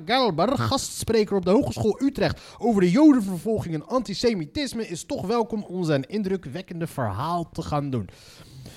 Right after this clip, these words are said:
Dat werd maandag besloten na een gesprek tussen Joodse organisaties en de leiding van de hogeschool. De achtdelige lezingsreeks over de jodenvervolging en antisemitisme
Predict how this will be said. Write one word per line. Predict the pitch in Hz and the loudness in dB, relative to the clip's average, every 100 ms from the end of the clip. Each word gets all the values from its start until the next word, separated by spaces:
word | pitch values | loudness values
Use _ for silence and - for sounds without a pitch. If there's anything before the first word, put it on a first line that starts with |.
| - | -8
Dat | - 175 | -2 0
werd | 135 127 | 0 4
maandag | 208 233 208 | 6 6 4
besloten | 156 - 262 220 | 0 6 6 6
na | 202 | 4
een | 165 | 4
gesprek | - - 240 226 | 2 0 0 0
tussen | 156 131 | 2 4
Joodse | 285 311 214 | 6 6 4
organisaties | 202 190 170 214 214 208 | 0 0 0 0 0 0
en | 165 | 2
de | |
leiding | 123 131 170 170 | 4 4 2 0
van | 143 | -2
de | 127 | 0
hogeschool. | 127 - - 277 160 - - - - | 0 0 0 2 0 -4 -20 -14 2
De | |
achtdelige | 240 254 330 320 254 | 6 8 8 8 8
lezingsreeks | 226 311 311 190 143 117 117 131 - | 8 8 6 6 4 2 4 4 4
over | 185 180 | 4 6
de | 175 | 6
jodenvervolging | 247 233 170 113 127 104 147 | 6 2 -2 -6 -8 -8 -8
en | 139 | -10
antisemitisme | - 220 214 160 185 151 127 285 262 147 | -10 -12 -10 -12 -10 -10 -12 -14 -12 -12